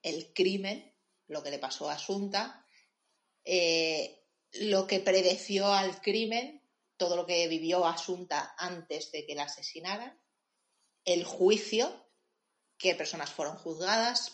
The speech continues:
por qué razones fueron juzgadas y condenadas, porque en este caso fueron condenadas,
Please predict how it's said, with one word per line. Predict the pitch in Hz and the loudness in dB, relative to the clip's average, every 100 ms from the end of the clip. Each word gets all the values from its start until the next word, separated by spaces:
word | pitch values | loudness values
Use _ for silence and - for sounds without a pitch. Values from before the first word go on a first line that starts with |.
| - | -8
por | 139 - | -8 -4
qué | 160 | -4
razones | 151 143 143 - | -4 -6 -10 -10
fueron | 151 151 - | -10 -10 -12
juzgadas | 151 156 160 139 131 - _ _ | -12 -4 -2 0 -4 -10 _ _
y | 165 160 | -12 -12
condenadas, | - 165 156 151 156 202 277 320 - | -4 -2 -2 -4 -4 -4 -4 -8 -14
porque | 139 139 | -14 -14
en | |
este | 147 - | -18 -18
caso | 131 - | -20 -18
fueron | 147 143 | -20 -18
condenadas, | 147 160 196 226 285 - | -18 -12 -10 -10 -12 -20